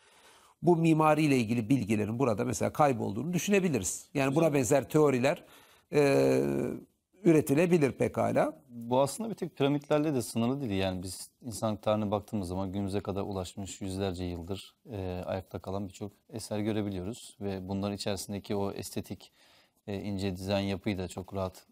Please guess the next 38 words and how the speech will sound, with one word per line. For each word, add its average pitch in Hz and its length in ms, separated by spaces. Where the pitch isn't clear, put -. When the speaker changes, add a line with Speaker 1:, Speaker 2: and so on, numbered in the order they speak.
Speaker 2:
e, 95 280
tespit - 320
edebiliyoruz. 90 520
Speaker 1:
Tabii. 123 160
Speaker 2:
Dolayısıyla 107 460
insanlığın 107 680
elinde 101 360
böyle 98 220
bir, 113 140
e, 98 560
bilgi 104 280
ve 104 60
teknolojinin 104 540
olmasına 98 460
şaşırmamak 131 460
Speaker 1:
Var 269 120
tabii. - 80
Speaker 2:
gerekiyor. - 180
Speaker 1:
Tarihin, 220 400
ama 226 220
şurası 220 360
bir 254 60
gerçek. 185 400
Tarihin 165 300
geçmiş 165 360
dönemlerinde 139 500
bazı 143 340
öyle 143 260
yapılar, 123 380
şeyler 127 380
var 110 240
ki 170 100
onlar 156 220
o 156 120
dönemde 131 360
nasıl 156 260
yapıldığı 139 560
anlayamıyoruz. 135 880